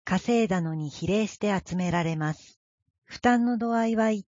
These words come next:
定ですが、不公平というのも納得です。私はまだ、どちらがいいのかよくわかりません。一人一人から集められたお金が、地域の単位、国の単位では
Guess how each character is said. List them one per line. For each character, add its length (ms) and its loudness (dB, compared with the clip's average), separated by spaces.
定 200 2
で 140 0
す 140 -6
が、 280 0
不 80 -20
公 220 0
平 200 0
と 160 -8
い 160 -4
う 40 -4
の 120 -4
も 140 -4
納 160 -4
得 320 -8
で 180 0
す。 220 -16
私 400 0
は 120 0
ま 160 -2
だ、 240 -2
ど 120 -4
ち 160 0
ら 100 4
が 140 0
い 60 -2
い 180 -2
の 100 -4
か 200 -6
よ 160 -6
く 160 -12
わ 120 -4
か 140 0
り 120 0
ま 140 0
せ 220 -4
ん。 100 -8
一 200 -2
人 140 4
一 180 0
人 140 2
か 140 4
ら 260 4
集 100 -8
め 160 2
ら 120 2
れ 100 2
た 180 0
お 60 -6
金 300 0
が、 260 0
地 200 2
域 200 -4
の 140 -4
単 320 2
位、 260 -6
国 240 0
の 160 2
単 320 2
位 60 -4
で 140 2
は 260 2